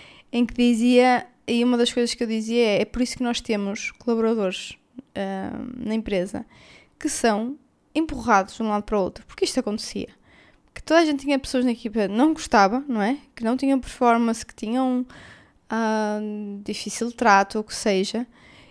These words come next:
e que andavam sempre a tentar empurrar para os outros. Ah, e eu disse, "É por causa disto. É por causa de pessoas que não têm a coragem que eu tenho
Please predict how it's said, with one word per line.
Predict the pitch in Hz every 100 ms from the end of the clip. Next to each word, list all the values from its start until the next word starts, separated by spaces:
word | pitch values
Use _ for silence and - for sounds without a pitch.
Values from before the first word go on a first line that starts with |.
| _
e | -
que |
andavam | 330 330
sempre | 320 302
a | 285
tentar | 311
empurrar | 302 - 302
para | 294 294
os | 254
outros. | 262 - - - - - - - _ -
Ah, | 226 233 226 226 226 226 220 - _
e | 233
eu | 226
disse, | 254
"É | 254
por | -
causa | 262
disto. | 254 226 - - _ - - - _ -
É |
por | -
causa | 254 226 233
de | -
pessoas | _ - 269 269 277
que | -
não | 269
têm | 254 247
a | 247
coragem | 254 220 220 220 247 -
que |
eu | 220
tenho | 220 180 196